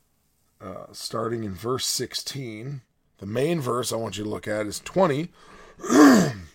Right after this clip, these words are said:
but, um, uh, sorry, first, sorry, Second Peter one,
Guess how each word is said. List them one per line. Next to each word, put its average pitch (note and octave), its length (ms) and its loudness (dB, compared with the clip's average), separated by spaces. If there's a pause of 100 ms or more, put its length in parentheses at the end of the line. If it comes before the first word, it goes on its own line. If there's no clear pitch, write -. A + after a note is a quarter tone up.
(260)
but, G#2+ 320 2 (1600)
um, F2 600 -14
uh, F2+ 300 -10
sorry, D#2+ 340 -12
first, - 560 -2 (380)
sorry, F2+ 260 -6
Second C#3+ 720 0
Peter G#2+ 600 -2 (1200)
one, G#2+ 640 2